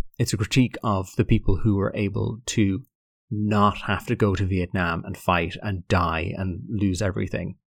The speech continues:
because their father was able to sort them out. And yet, hey, it's a cool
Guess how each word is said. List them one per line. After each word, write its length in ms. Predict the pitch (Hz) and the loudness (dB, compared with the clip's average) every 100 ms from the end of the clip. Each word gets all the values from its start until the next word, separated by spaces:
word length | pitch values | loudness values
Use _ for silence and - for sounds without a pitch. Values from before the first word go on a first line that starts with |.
| _ _ _ | _ _ _
because 600 | 110 - 87 85 - - _ _ _ | 0 2 0 0 -4 -10 _ _ _
their 100 | 107 | -2
father 420 | - 110 90 85 85 | 2 2 2 2 0
was 180 | 90 82 | -2 -4
able 200 | 82 85 | -4 -4
to 200 | 95 90 | -4 -4
sort 260 | - 95 - | -4 -4 -2
them 120 | 92 | -2
out. 200 | 95 - _ _ _ - | -2 -4 _ _ _ -6
And 160 | 98 95 | -2 0
yet, 260 | 87 - - _ _ _ _ | 0 -4 -14 _ _ _ _
hey, 240 | 110 101 | 2 2
it's 260 | 92 110 - | 2 0 0
a 60 | 101 | -2
cool 680 | - 127 113 98 92 95 | 2 4 4 4 2 -2